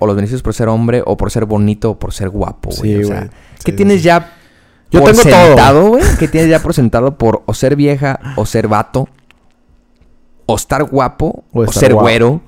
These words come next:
Speaker 1: o ser feo carismático incluso, güey? Hasta
Speaker 2: Sí.
Speaker 1: el otro rubro también
Speaker 2: Sí,
Speaker 1: tiene sus
Speaker 2: también
Speaker 1: cosas,
Speaker 2: hay.
Speaker 1: güey.
Speaker 2: También hay. Pero si eres feo jodido, vale verga.
Speaker 1: Es lo que decía Marco también, ¿no? O sea, por-,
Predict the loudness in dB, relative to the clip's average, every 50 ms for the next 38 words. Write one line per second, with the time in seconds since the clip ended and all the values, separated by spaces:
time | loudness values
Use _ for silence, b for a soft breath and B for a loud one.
0 | b b b b -10 -8 -4 -2 -2 -2 -2 -2 0 0 0 0 0 -2 -2 -2
1 | -2 -2 -2 -2 -2 -4 -6 -10 -6 -6 -8 -8 -6 -6 -8 -8 -4 -4 -4 -4
2 | -4 -4 -4 -4 -4 -2 -2 0 0 0 2 2 2 2 4 2 0 2 0 0
3 | 0 0 0 2 2 2 4 4 2 2 2 2 2 2 2 2 2 2 0 -2
4 | -4 -6 -12 B B B B B B -8 -6 -4 -2 -2 -2 -2 -2 -2 -2 -4
5 | -8 -10 0 2 4 4 4 4 2 2 2 2 4 4 2 2 4 2 2 4
6 | 4 4 6 4 4 2 0 -2 -4 -4 -4 -6 -6 -4 -2 -2 0 2 2 2
7 | 2 2 2 2 4 4 4 6 4 4 4 4 4 4 2 4 4 4 6 6
8 | 6 6 4 4 4 4 4 4 4 2 2